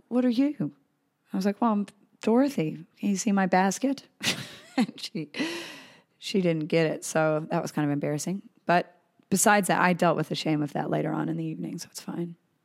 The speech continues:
As soon as we got there, uh, Priestess luckily was at the door. She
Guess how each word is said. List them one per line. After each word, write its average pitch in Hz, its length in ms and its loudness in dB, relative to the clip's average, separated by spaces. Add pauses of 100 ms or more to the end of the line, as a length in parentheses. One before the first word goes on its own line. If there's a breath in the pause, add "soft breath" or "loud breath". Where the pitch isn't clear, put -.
(1200)
As 196 280 2
soon 269 100 2
as 247 100 4
we 226 60 4
got 196 200 4
there, 175 260 2 (440 loud breath)
uh, 170 340 2
Priestess 196 440 4
luckily 170 420 4
was 165 320 0
at 175 180 2
the 175 60 4
door. 160 460 6
She 165 500 2